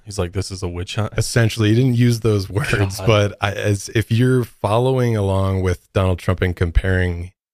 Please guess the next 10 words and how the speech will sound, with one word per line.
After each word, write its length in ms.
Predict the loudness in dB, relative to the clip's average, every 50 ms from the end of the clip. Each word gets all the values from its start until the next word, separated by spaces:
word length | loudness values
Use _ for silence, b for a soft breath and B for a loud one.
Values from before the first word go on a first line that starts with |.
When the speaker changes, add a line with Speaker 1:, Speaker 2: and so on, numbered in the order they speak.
| _ 2
Speaker 2:
his 200 | 2 2 2 2
situation 680 | 0 -4 -2 -2 0 0 2 0 0 -2 -4 -8 -10 -10
to 120 | -12 -12
your 220 | -8 -4 -2 -2
situation, 720 | -2 0 -2 -4 -2 0 0 2 2 2 2 2 0 0 0 -2 _ _
I 120 | -4 -4 -4
can 220 | -4 -4 -6 -6
only 400 | -4 0 2 4 4 6 4 4 4
imagine 720 | 2 0 -2 -2 -2 -4 -2 -2 -2 -4 -4 -8 -12 -12
what, 420 | -8 -2 0 2 2 2 0 -2